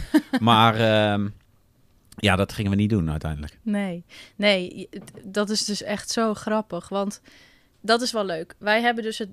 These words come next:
Speaker 1: wij, wij hebben een nomadisch bestaan. Maar voor iedereen is het beeld van een nomadisch bestaan dus heel anders.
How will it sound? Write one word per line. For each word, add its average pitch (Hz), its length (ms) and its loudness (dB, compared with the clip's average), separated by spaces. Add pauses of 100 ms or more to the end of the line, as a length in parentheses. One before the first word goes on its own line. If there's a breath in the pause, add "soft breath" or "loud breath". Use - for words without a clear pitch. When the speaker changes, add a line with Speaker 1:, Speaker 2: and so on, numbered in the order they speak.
(140)
Speaker 1:
wij, 202 420 -2
wij 190 260 -2
hebben 208 240 -4
een 196 100 -6
nomadisch 185 500 -6
bestaan. 180 480 -8 (1400 loud breath)
Maar 208 260 4
voor 202 140 -4
iedereen 220 240 0
is 214 100 -4
het 180 160 -8
beeld 202 320 0
van 196 240 -6
een 196 120 -4
nomadisch 190 520 -4
bestaan 185 280 -6
dus 175 120 -10
heel 180 220 -6
anders. 208 520 0